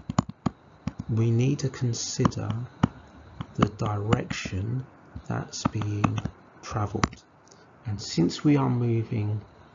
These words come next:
back to where we start, this is considered as a negative displacement. This is a negative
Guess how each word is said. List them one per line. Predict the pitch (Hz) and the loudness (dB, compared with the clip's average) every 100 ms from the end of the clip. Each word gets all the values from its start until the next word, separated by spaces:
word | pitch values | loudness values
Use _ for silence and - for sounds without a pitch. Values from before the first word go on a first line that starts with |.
| 110 95 | -6 -2
back | 123 156 147 - - | 0 0 -4 -12 -12
to | - | -6
where | 117 113 107 | 0 2 2
we | 107 104 | 0 -2
start, | - - 113 95 98 95 | -4 -4 0 2 2 0
this | 139 - | -4 -2
is | 143 - | -4 -2
considered | 135 131 123 113 113 - | -2 -2 -2 0 -2 -2
as | 120 117 - | -4 -4 -2
a | 113 | -2
negative | 113 110 120 139 151 151 - 104 123 - - - - - - - - | 0 0 2 0 0 -4 -4 -4 -6 -8 -16 -20 -20 -20 -20 -18 -6
displacement. | - - 117 110 - 101 107 - - - - - - - - - - - - - - | -6 -2 -2 -2 -2 -4 -4 -10 -20 -20 -20 -20 -20 -20 -20 -20 -20 -20 -20 -20 -10
This | 107 120 | -6 -4
is | 110 | 0
a | 110 | 0
negative | 104 107 113 127 - - 110 | 2 2 2 0 -4 -2 -4